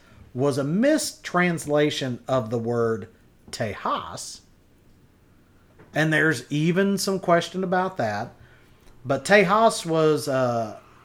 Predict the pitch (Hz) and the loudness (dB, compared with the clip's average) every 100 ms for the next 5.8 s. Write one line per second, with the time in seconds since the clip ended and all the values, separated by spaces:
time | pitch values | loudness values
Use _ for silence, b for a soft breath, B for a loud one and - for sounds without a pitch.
0 | - 143 120 127 147 165 151 139 151 135 | -12 -10 -10 -12 -12 -6 -4 -4 -2 -2
1 | 123 117 - - - 131 123 147 165 185 | -2 -6 -16 -20 -8 -8 -2 2 6 6
2 | 175 165 139 139 123 123 123 117 107 107 | 6 4 2 -2 0 0 2 2 -2 -10
3 | - b b b 107 123 160 208 214 208 | -14 b b b -6 4 6 6 2 0
4 | 160 143 123 117 156 151 143 113 - 120 | 0 0 0 2 2 2 0 -6 0 2
5 | 113 101 - 131 214 127 110 | 2 -2 -4 2 4 4 0